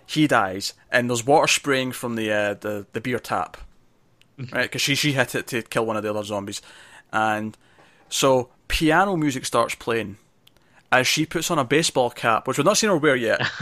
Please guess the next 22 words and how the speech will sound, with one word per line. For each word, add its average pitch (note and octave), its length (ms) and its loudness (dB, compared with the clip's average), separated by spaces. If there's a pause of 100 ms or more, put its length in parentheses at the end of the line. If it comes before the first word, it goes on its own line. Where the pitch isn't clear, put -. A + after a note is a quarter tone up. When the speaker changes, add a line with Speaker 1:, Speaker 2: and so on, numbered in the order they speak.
(160)
Speaker 2:
<laughs> - 140 0 (280)
Speaker 1:
She C#3+ 100 -4
puts F#3 160 0
on G#3+ 80 2
a - 20 2
Speaker 2:
Yeah. F#3 40 4
Speaker 1:
baseball C#3+ 340 2
cap. - 400 -2 (520)
She, C3 520 0 (720)
she C#3+ 200 -2 (120)
rises F#3+ 400 4
up G3 140 2
from E3+ 120 -4
behind D#3+ 300 -2
the F3+ 60 -2
bar C3 260 2
in C3+ 160 -4
slow F3 320 2
motion D#3 440 0
as B2 240 0
the B2+ 100 -4
water, D#3 480 4